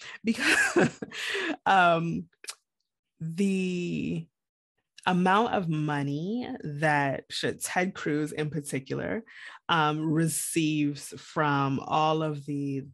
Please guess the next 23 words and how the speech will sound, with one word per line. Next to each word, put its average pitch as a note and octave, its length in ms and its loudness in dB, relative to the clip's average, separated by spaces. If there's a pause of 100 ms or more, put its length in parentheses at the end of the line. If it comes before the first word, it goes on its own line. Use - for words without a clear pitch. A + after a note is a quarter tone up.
the, C#3+ 240 -2
the D3 120 -2
pro-gun C#3+ 960 -2
folks - 760 -10 (480)
that, C#3+ 600 0
um, D3 640 -6 (1900)
the D#3+ 120 0
contributions D#3+ 760 -2
that C#3+ 140 -4
they C#3 80 -2
receive C#3 400 -4
from C#3 120 -6
the C3+ 100 -4
gun C3+ 260 -6
rights B2+ 300 -6
groups, - 340 -8
Ted G3+ 240 -2
Cruz F#3 220 -2
alone, C#3 640 -8
four G3 260 -6
hundred E3+ 280 -4
and C#3 120 -4
forty-two C#3+ 440 -6